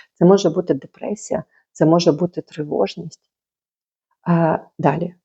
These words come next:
Це може бути робота або діти, які закривають, е, три з шести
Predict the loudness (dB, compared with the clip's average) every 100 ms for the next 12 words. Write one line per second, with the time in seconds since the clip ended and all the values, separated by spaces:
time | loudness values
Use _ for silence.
0 | _ 0 2 0 0 -2 0 0 2 4
1 | 4 2 -12 -6 -2 -2 -4 -4 -4 -4
2 | 2 2 4 0 -4 -4 -4 -6 -14 _
3 | _ _ _ -20 _ -6 -4 -4 -6 2
4 | 6 6 6 0 _ _ _ _ _ _
5 | _ _ _ _ _ -8 -2 0 2 0
6 | 0 2 0